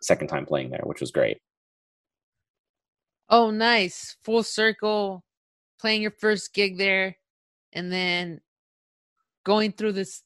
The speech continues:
Speaker 2: thing we've been going through, and then you're back there.
Speaker 1: Yeah.
Speaker 2: Um, and then, so you guys have done that, and recently you guys announced that you're putting out your first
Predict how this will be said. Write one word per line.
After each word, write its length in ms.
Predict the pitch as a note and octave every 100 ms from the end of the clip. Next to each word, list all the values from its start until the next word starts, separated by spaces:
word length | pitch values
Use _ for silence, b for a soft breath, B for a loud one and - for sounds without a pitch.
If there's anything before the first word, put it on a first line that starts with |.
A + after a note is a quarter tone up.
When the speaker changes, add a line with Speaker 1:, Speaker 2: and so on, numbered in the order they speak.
| -
Speaker 2:
thing 420 | G#3+ G#3 G#3 G#3
we've 220 | G3+ E3+
been 140 | F#3+ F#3
going 320 | A3 G#3+ G#3+
through, 340 | A#3+ A#3 A3+
and 120 | F#3+
then 120 | F#3 F#3+
you're 100 | F#3
back 320 | E3+ F#3+ F#3
there. 320 | F#3+ G3 F3+ F3 _ _ -
Speaker 1:
Yeah. 240 | G#3 A3+
Speaker 2:
Um, 400 | G3+ F#3+ E3 D#3 _ _ _ _ _ _ _ -
and 160 | G3+
then, 440 | A3+ A#3+ A#3+ A#3 - _
so 160 | -
you 100 | A3
guys 280 | A#3+ B3 G#3
have 340 | G#3+ A3 F3 E3
done 280 | G#3 G3+
that, 340 | F#3+ F#3 F#3 F3 _ _ _ _ _ _
and 240 | F#3 G3+ G3
recently 560 | C#4+ C4+ B3+ A#3 A#3
you 160 | A3 G#3
guys 300 | G3 G3+ G3
announced 760 | F#3+ F#3+ F#3 F#3+ F#3 - - _ _ _ _ _
that 120 | - F#3
you're 100 | F#3
putting 400 | - G#3+ G#3 G#3
out 380 | G3 G3 - _ _ _ _ _ _ _ _
your 180 | - G3+
first 800 | - - A3 A3+ A#3 - - -